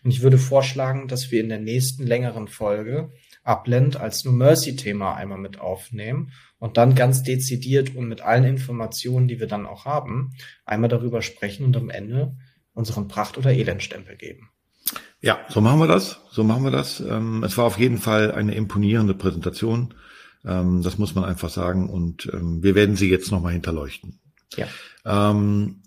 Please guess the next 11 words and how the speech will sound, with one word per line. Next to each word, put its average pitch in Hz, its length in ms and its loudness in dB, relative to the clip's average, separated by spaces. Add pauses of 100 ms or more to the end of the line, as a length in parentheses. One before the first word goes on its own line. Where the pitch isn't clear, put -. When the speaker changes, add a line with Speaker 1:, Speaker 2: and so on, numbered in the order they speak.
(160)
Speaker 2:
dann 110 260 -2
haben 147 200 4
wir 127 500 6
ein, 101 360 0
ein, - 840 -8 (280)
ein 90 100 -4
zweites 110 380 -2
Thema, 135 540 0
was 101 180 -6
wir 95 60 -10
vielleicht 95 440 -2